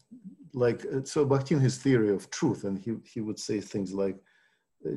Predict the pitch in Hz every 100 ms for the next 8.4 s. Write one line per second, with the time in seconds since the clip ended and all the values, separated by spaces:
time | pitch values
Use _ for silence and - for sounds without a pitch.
0 | 127 - 165 131 - 131 117 113 104 101
1 | - 117 113 113 95 - - 104 107 95
2 | 90 87 95 - _ - 110 98 95 95
3 | 98 87 87 101 - - - - 101 104
4 | 98 98 104 120 - - - - - 104
5 | 95 90 - 101 90 90 - 104 95 104
6 | 90 90 104 117 104 95 107 98 95 -
7 | - _ _ _ 127 - 107 98 107 101
8 | 92 - 101